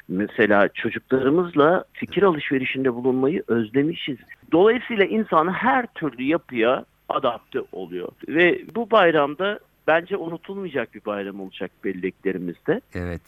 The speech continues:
Speaker 1: Eşimizle, dostumuzla sadece mesaj ve telefon. Aslında o mesaj ve, mesaj olayından hiç hoşlanmıyorum ama toplu mesaj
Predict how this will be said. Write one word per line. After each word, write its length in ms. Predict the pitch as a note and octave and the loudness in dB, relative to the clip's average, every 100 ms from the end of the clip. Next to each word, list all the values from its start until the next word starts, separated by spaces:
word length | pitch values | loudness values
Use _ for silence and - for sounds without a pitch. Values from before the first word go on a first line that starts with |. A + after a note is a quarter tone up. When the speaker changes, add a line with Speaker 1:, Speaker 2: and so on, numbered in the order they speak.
| - - | -20 -14
Speaker 1:
Eşimizle, 560 | A#2+ - C3 A#2 B2 A2+ | -10 -4 -2 0 0 2
dostumuzla 640 | B2+ A#2+ - B2+ A2+ A#2+ A#2 | 2 2 -2 -2 2 2 2
sadece 720 | D3+ D3+ C3+ B2 G#2 A#2 A#2+ - | 2 2 2 -2 0 2 2 2
mesaj 520 | A2+ A2+ A#2+ A#2 C3 | -2 0 0 -2 0
ve 100 | A#2+ | -2
telefon. 440 | A2 A#2 A2 - - | 0 0 0 0 2
Aslında 340 | D3 - - | 2 2 -2
o 120 | - | 0
mesaj 500 | D#3 E3+ D#3 F3+ E3 | 0 -2 0 0 0
ve, 140 | D#3 D3+ C3+ | -4 -10 -2
mesaj 400 | C#3+ C#3+ F3 D#3 | 0 0 -4 -4
olayından 460 | D3+ D3+ E3 D#3+ D3+ - | -2 0 0 -4 -8 -12
hiç 160 | - | -4
hoşlanmıyorum 800 | B2+ C#3+ - D3+ C#3+ C#3 G#2 A2 | -2 -2 2 2 2 -2 -2 -2
ama 300 | D#3 D#3 A#2 - - | -2 -2 -4 -6 0
toplu 300 | C3+ - C#3+ | 0 2 4
mesaj 440 | C#3 C3 C#3 D3 | 4 2 2 0